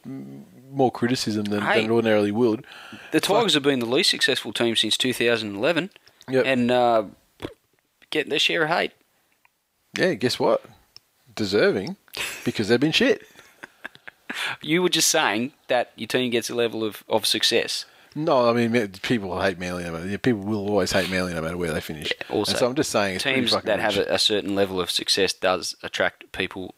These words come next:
Speaker 2: wanting to chop them down.
Speaker 1: Yeah, maybe so, but I mean, let's
Speaker 2: I just
Speaker 1: face
Speaker 2: don't
Speaker 1: it,
Speaker 2: know
Speaker 1: you're
Speaker 2: that
Speaker 1: not,
Speaker 2: that applies to the Tigers.
Speaker 1: I just, Panthers, you're not unique fucking, you're not a unique snowflake.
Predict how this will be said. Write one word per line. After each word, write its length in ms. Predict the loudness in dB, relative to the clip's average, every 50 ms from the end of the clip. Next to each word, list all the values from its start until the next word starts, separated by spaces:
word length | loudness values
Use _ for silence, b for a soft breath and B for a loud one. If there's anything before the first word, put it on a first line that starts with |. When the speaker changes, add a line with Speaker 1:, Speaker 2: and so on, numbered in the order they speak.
| _ -20 _ _ _ _ _ _ _ _ -18 -12
Speaker 2:
wanting 280 | -6 -4 -2 -2 -2 -4
to 60 | -2
chop 200 | 0 0 0 0
them 140 | -2 -6 -8
down. 260 | -6 -6 -6 -8 -10 -16 _ B B B B B B B B B B B B B -8
Speaker 1:
Yeah, 260 | -2 0 0 0 -2 -2 0
maybe 180 | 0 0 2 0
so, 320 | 0 2 2 2 2 2 0
but 100 | -2 -2
I 60 | -2
mean, 140 | -2 -2 -2
let's 160 | -2 -2 -2
Speaker 2:
I 20 | -2
just 100 | 0 0
Speaker 1:
face 60 | 2 2
Speaker 2:
don't 80 | 0
Speaker 1:
it, 40 | 0
Speaker 2:
know 80 | 0 0
Speaker 1:
you're 80 | 0 0
Speaker 2:
that 0 |
Speaker 1:
not, 60 | 0 2 2 0
Speaker 2:
that 40 | 0
applies 280 | 0 0 0 0 0
to 80 | 0 -4
the 60 | -6
Tigers. 240 | -4 -2 -2 0 0
Speaker 1:
I 60 | -2
just, 260 | -2 -2 -6 -8 -6
Panthers, 400 | -2 0 2 2 2 0 -2 -2
you're 60 | 0 0
not 140 | 0 0
unique 320 | 0 -2 -2 -2 -4 -4 -2
fucking, 380 | -2 -2 -2 -2 -4 -8 -8 -8
you're 120 | -6 -4
not 120 | -2 -2 -2
a 60 | -2
unique 320 | -4 -6 -6 -8 -6 -6
snowflake. 680 | -6 -4 -4 -4 -4 -4 -2 0 0 0 -2 -6 -12